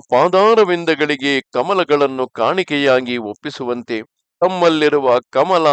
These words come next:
ಕಲ್ಹಾರಾದಿ ಪುಷ್ಪಗಳನ್ನು ತೀರಕ್ಕೆ ತಳ್ಳುತ್ತಿರುವವು. ನೋಡಿದಿರಾ, ಇದು ಲೋಕಾರ್ತಿಹರನಾಗಿ ಮೇಘ ಶ್ಯಾಮಲ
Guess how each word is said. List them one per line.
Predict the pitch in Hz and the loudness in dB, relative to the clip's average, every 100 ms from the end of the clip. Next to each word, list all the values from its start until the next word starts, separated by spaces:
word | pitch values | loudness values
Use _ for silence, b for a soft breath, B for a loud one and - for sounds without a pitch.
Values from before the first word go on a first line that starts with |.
| 131 127 | 2 0
ಕಲ್ಹಾರಾದಿ | - 160 165 156 147 135 131 127 | -2 -2 2 2 4 2 2 -2
ಪುಷ್ಪಗಳನ್ನು | 131 135 - - 135 135 123 120 113 _ | -8 -12 -10 -6 -2 -2 -2 -4 -8 _
ತೀರಕ್ಕೆ | 123 175 165 - 127 113 - | -8 -4 -4 -6 -8 -6 -6
ತಳ್ಳುತ್ತಿರುವವು. | 143 202 165 139 135 123 113 107 104 _ _ _ _ | -8 -8 -8 -8 -6 -6 -8 -10 -14 _ _ _ _
ನೋಡಿದಿರಾ, | 156 147 127 120 117 113 110 _ _ b b b - | -4 -4 -2 -2 2 2 0 _ _ b b b -14
ಇದು | 190 180 170 147 b b _ | -8 -2 -2 -2 b b _
ಲೋಕಾರ್ತಿಹರನಾಗಿ | 185 220 - 220 226 - 226 190 190 190 185 180 165 165 160 | 0 0 2 2 2 0 -4 0 0 2 4 2 0 -6 -6
ಮೇಘ | 143 156 202 190 180 | -4 -2 2 2 0
ಶ್ಯಾಮಲ | - 160 143 185 165 | -2 0 2 2 2